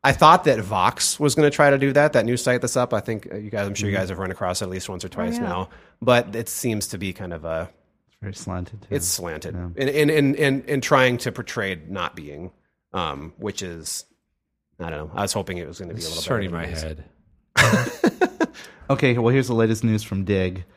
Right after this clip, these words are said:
Speaker 2: The latest victim of the Ukraine crisis is beer.
Speaker 4: I saw that too.
Speaker 2: Wow.
Speaker 4: Deep.
Speaker 2: That's,
Speaker 3: Victim?
Speaker 2: it's, it's going deep, yeah. You know.
Speaker 3: That is going deep.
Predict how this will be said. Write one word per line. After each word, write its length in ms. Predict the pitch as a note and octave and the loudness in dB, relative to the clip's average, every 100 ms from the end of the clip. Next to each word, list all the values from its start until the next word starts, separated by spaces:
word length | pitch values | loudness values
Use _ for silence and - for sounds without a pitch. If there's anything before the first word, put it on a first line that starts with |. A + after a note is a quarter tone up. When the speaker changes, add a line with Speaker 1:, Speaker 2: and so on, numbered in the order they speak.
| _ _ - | _ _ -6
Speaker 2:
The 80 | |
latest 340 | G2+ A2+ B2+ - | 0 2 2 0
victim 300 | A#2 A#2 B2+ | -4 -2 -2
of 100 | A2 | -2
the 80 | G2+ | -4
Ukraine 680 | G2 G2 G2 _ - A2 B2 | -2 -4 -6 _ -6 -4 -4
crisis 480 | C3+ B2+ C#3 - - | -2 -4 -4 -10 -10
is 200 | G2+ E2+ | -10 -10
beer. 640 | - G2+ G2 F#2 E2 F2 G#2 G#2 | -6 -2 0 0 -2 -8 -6 -4
Speaker 4:
I 80 | |
saw 260 | A2+ - G2+ | -2 0 0
that 160 | F#2 E2+ | 0 -4
too. 280 | G2 F2 F2 - _ _ _ _ _ | -6 -6 -6 -12 _ _ _ _ _
Speaker 2:
Wow. 520 | - G2 G2 F2 D#2+ - _ _ _ _ _ _ _ - | -10 -6 -4 -4 -8 -12 _ _ _ _ _ _ _ -10
Speaker 4:
Deep. 140 | F2+ | -6
Speaker 2:
That's, 160 | F2+ F#3 | -4 -2
Speaker 3:
Victim? 460 | G3 G3 G2+ - | 0 0 2 4
Speaker 2:
it's, 140 | A2 - | 2 0
it's 80 | |
going 320 | - G#2+ G#2+ F#2 | 2 4 4 0
deep, 320 | G2 F2+ - - | -4 -6 -8 -12
yeah. 300 | G2 F#2 F2 F2+ _ _ _ _ _ _ _ _ _ _ G2 | -6 -6 -6 -10 _ _ _ _ _ _ _ _ _ _ -12
You 80 | |
know. 240 | F#2+ F2 F2 - _ _ _ _ _ _ _ | -8 -8 -10 -16 _ _ _ _ _ _ _
Speaker 3:
That 120 | G3 | -4
is 140 | F#3+ F#3 | -2 -2
going 260 | F#3 F3+ | -4 -4
deep. 260 | F3+ F3 | -4 -6